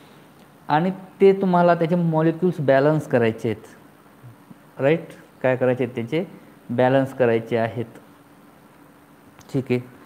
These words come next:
ज्या पद्धतीने आपण, अम, फॅक्टर्समध्ये denominator balance करतो ना, डिनॉ-, denominator same करतो, हं? त्याच पद्धतीने ह्या ठिकाणी पण केले जातात.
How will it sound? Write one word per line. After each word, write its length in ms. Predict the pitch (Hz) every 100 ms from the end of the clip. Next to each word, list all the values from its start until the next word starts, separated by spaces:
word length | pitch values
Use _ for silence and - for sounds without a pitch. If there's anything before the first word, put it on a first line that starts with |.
| - -
ज्या 120 | 139 147
पद्धतीने 360 | 165 175 185
आपण, 360 | 170 170 180 175
अम, 480 | 170 165 156 151 143 - - - - - -
फॅक्टर्समध्ये 1700 | - 160 160 160 180 165 160 - - - - - _ - - 147 156
denominator 680 | 147 143 160 170 175 175 190
balance 420 | 165 165 175 175
करतो 260 | 180 170 196
ना, 100 | 196 - - - -
डिनॉ-, 360 | 139 139 147 143
denominator 500 | 143 143 147 147 151
same 340 | 160 - 165 170
करतो, 380 | 165 147 139 - - - _ - _ - - - - - _ - - - -
हं? 160 | 170 202 208 - - - _ -
त्याच 220 | 196 196
पद्धतीने 640 | - 156 160 151 151 180 -
ह्या 140 | 190 196
ठिकाणी 300 | 175 143 127
पण 180 | 127
केले 220 | 120 127 123
जातात. 280 | 123 170